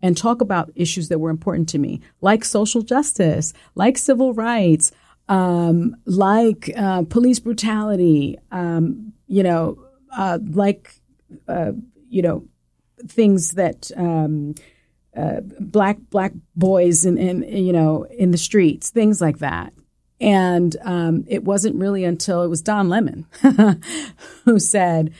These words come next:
"Listen, you know, I hid my,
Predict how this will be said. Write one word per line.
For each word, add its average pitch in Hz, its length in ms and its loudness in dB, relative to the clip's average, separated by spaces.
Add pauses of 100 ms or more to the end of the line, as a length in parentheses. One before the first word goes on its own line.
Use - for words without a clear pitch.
(300)
"Listen, 160 560 0 (400)
you 185 140 2
know, 156 320 0 (120)
I 185 240 0
hid 190 640 -2
my, 175 280 -2